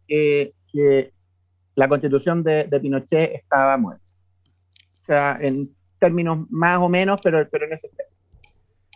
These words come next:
Y yo dije, "Ya, o sea, esto se ganó". Pero lamentablemente, después de eso, he visto que en la medida que,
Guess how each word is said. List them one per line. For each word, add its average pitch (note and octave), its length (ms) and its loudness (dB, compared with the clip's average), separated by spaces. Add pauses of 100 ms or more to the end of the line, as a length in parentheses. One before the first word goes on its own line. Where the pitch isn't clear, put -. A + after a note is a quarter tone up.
(400)
Y C3+ 100 -4
yo D#3+ 100 6
dije, F3+ 400 4
"Ya, B2 280 -2 (600)
o - 60 -12
sea, D#3+ 320 0 (640)
esto F3 260 0
se D3+ 180 0
ganó". G2+ 300 -6 (1800)
Pero D#3+ 160 4
lamentablemente, F3 1040 0 (960)
después G#3+ 460 0
de G3 200 4
eso, F3+ 380 -6 (640)
he D#3 120 2
visto F#3+ 720 2
que D#3+ 380 0 (360)
en C3 160 2
la C3+ 100 4
medida C3+ 600 0
que, G#3 320 -4